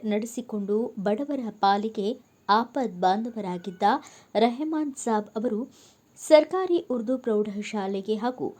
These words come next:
ಆಜಾದ್ ನಗರದ ನಮಾಜ್ ನಿರ್ವಹಿಸುವ ಮಸೀದಿ ನಿರ್ಮಾಣಕ್ಕೆ ಅಪಾರ ಭೂದಾನ ಮಾಡಿದ್ರು. ಜಾತಿ ಭೇದ ಬಯಸದೆ ಹಿಂದೂ ಮುಸ್ಲಿಂರೊಂದಿಗೆ ಸಮಾನರಾಗಿ ಸಹಬಾಳ್ವೆಯಿಂದ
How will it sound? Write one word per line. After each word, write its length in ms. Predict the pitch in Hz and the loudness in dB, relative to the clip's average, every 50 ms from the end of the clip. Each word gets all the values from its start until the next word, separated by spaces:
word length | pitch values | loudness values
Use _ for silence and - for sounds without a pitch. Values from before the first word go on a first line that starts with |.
| - - - - - - | -20 -20 -20 -8 2 8
ಆಜಾದ್ 560 | 202 226 262 277 269 - 349 392 381 370 - | 8 8 8 8 2 0 0 0 -2 -2 -6
ನಗರದ 420 | 226 208 208 214 202 202 208 208 202 233 294 - _ _ _ _ _ _ _ _ _ _ _ _ _ _ _ _ _ _ _ _ _ _ _ _ _ _ _ _ - | -6 -6 -4 -4 -4 -4 -2 -2 -2 -2 -4 -8 _ _ _ _ _ _ _ _ _ _ _ _ _ _ _ _ _ _ _ _ _ _ _ _ _ _ _ _ -2
ನಮಾಜ್ 520 | 220 226 254 262 269 302 349 403 370 - 311 277 | 4 6 6 6 6 6 2 0 0 0 0 0
ನಿರ್ವಹಿಸುವ 640 | 240 233 247 240 226 226 220 226 220 - - 208 226 226 | 0 0 -2 0 -2 -2 -2 -4 -6 -6 -6 -4 -2 -2
ಮಸೀದಿ 540 | 214 208 202 196 190 - - 214 202 208 208 | -2 -2 -4 -4 -4 -4 -4 -2 -2 0 -2
ನಿರ್ಮಾಣಕ್ಕೆ 680 | 196 190 185 180 185 185 190 190 185 185 185 - 233 247 240 - - | -2 -2 -4 -4 -6 -6 -8 -8 -10 -10 -8 -4 -4 -4 -4 -4 -6
ಅಪಾರ 360 | 202 - 196 190 220 262 269 254 | -6 -4 -4 -4 -4 -4 -4 -6
ಭೂದಾನ 420 | 220 185 196 196 180 185 175 180 196 | -6 -6 -6 -6 -4 -4 -4 -4 -4
ಮಾಡಿದ್ರು. 500 | 214 254 240 208 196 175 - - - - - - _ _ _ _ _ _ _ _ - | -6 -8 -8 -10 -12 -12 -12 -8 -8 -8 -8 -10 _ _ _ _ _ _ _ _ -14
ಜಾತಿ 540 | 185 180 175 185 196 196 - 202 - - 254 262 - _ _ _ _ - | -8 -2 4 4 6 4 4 0 -4 -8 -8 -8 -8 _ _ _ _ -6
ಭೇದ 360 | 185 185 196 196 247 262 - 240 196 185 214 - _ - | 0 2 2 2 2 0 -4 -8 -8 -8 -8 -12 _ -4
ಬಯಸದೆ 640 | 175 175 180 196 214 220 220 - 285 226 - - - _ _ - _ _ _ _ _ - | -2 0 0 0 0 -2 -4 -6 -6 -6 -8 -10 -12 _ _ -20 _ _ _ _ _ 0
ಹಿಂದೂ 400 | - 254 247 247 247 254 240 226 | 2 2 2 2 -2 -2 -2 -2
ಮುಸ್ಲಿಂರೊಂದಿಗೆ 960 | 220 214 208 214 214 214 - 214 214 202 196 196 190 185 185 202 202 214 233 | -2 -2 -2 -4 -4 -6 -4 -4 -2 -2 -2 -2 -2 -2 -2 0 0 0 0
ಸಮಾನರಾಗಿ 920 | 254 254 247 202 202 202 226 269 285 285 269 240 233 214 214 208 - 226 277 330 - - - - - - | 0 0 0 0 0 0 -2 -4 -6 -8 -8 -6 -6 -6 -6 -4 -2 -2 -2 -2 -4 -10 -20 -20 -20 -16
ಸಹಬಾಳ್ವೆಯಿಂದ 960 | - - - 349 330 - 339 302 - 254 254 294 320 302 277 - - 240 254 | -6 2 2 2 4 2 0 2 4 4 4 4 2 2 2 2 2 0 2